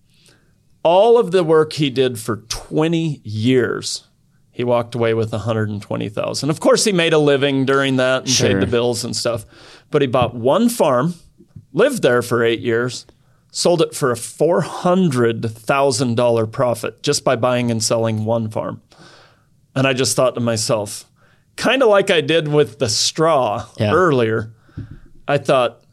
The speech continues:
Speaker 1: all of that hard work for a hundred and twenty, and he made one purchase and one sale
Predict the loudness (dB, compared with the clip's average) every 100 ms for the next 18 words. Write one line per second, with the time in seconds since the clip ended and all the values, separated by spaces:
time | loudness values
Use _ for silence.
0 | _ _ _ 2 4 6 4 2 2 2
1 | 4 2 2 -2 0 0 0 0 -2 -4
2 | -2 -2 0 -2 -2 0 0 -2 0 0
3 | 0 0 0 0 -2 -2 -2 0 0 0
4 | 0 2 0 -2 -6